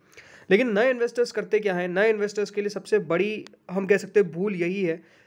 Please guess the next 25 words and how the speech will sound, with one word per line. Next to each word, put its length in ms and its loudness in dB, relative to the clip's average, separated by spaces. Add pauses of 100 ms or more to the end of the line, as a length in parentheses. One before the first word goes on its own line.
(180)
कि 160 -2 (1200)
पेनी 220 4
स्टॉक्स 300 0
को 100 -6
ले 120 4
लेंगे, 280 -4 (840)
ख़राब 320 4
कंपनीज 340 -6
को 120 -2
ले 140 -2
लेंगे। 280 -6 (400)
बुल 240 4
मार्केट 320 -4
एक 100 -10
ऐसा 220 -4
मार्केट 340 -2
होता 140 0
है 80 4
जहाँ 300 -2
पे 220 4 (500)
ख़राब 360 4
कंपनीज 400 -8
भी 100 -10
चलती 340 -4
है, 120 -8